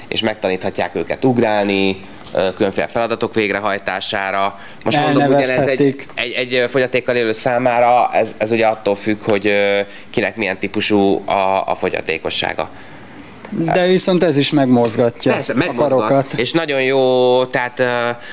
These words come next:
Speaker 1: dolgoztunk mi már együtt kórházakkal például. A, most nem akarok se beteget, se kórházat megnevezni, de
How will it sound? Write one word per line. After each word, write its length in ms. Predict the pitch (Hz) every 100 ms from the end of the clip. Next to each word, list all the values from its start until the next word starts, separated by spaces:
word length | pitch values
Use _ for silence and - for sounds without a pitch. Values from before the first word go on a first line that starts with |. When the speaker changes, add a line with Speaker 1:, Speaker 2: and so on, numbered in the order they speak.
| - - - - 113
Speaker 1:
dolgoztunk 460 | 131 123 123 123
mi 60 | 120
már 140 | 113
együtt 220 | 113 110
kórházakkal 760 | - 107 117 113 117 117 123 117
például. 720 | 120 117 117 117 120 123 139 - - - - -
A, 440 | 87 101 101 101 101
most 320 | 104 113 101
nem 160 | 117
akarok 260 | 104 110 107
se 180 | - 110
beteget, 380 | 104 - 95 -
se 80 |
kórházat 460 | 101 104 104 98 92
megnevezni, 760 | 104 113 127 127 131 135 139 143 - - -
de 220 | - 110